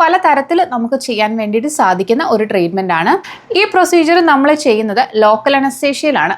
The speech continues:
അതായത് ആ ഏരിയ മാത്രം, നമ്മൾ ചെയ്യുന്ന ഏരിയ മാത്രം മരവിപ്പിച്ചിട്ടാണ് നമ്മൾ ചെയ്യാറുള്ളത്. Usually നമ്മൾ കോമ്പല് തൊട്ട് കോമ്പല് വരെ, അല്ലെങ്കിൽ പേഷ്യൻ്റെ ചിരി അനുസരിച്ച് പ്രീമോളാർ തൊട്ട് പ്രീമോളാർ വരെ, അഥവാ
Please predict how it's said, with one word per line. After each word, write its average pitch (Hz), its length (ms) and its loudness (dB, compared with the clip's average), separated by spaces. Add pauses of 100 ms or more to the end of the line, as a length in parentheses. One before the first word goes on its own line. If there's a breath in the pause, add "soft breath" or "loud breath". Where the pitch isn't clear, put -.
അതായത് 254 340 2 (180)
ആ 262 40 4 (280)
ഏരിയ 240 180 2 (100)
മാത്രം, 180 340 -2
നമ്മൾ 214 140 -4 (120)
ചെയ്യുന്ന 233 300 0 (160)
ഏരിയ 226 180 2 (100)
മാത്രം 190 320 0 (340 soft breath)
മരവിപ്പിച്ചിട്ടാണ് 240 840 0
നമ്മൾ 220 160 0 (120)
ചെയ്യാറുള്ളത്. 190 520 0 (240)
Usually 349 400 2
നമ്മൾ 302 180 2 (220)
കോമ്പല് 247 380 4
തൊട്ട് 277 260 0
കോമ്പല് 233 400 0
വരെ, 254 160 0 (100)
അല്ലെങ്കിൽ 226 260 -2 (100)
പേഷ്യൻ്റെ 240 400 0
ചിരി 262 300 0
അനുസരിച്ച് 208 400 -6 (100)
പ്രീമോളാർ 226 500 2 (100)
തൊട്ട് 320 200 -2 (360 soft breath)
പ്രീമോളാർ 262 440 2 (120)
വരെ, 156 200 -2
അഥവാ 247 180 2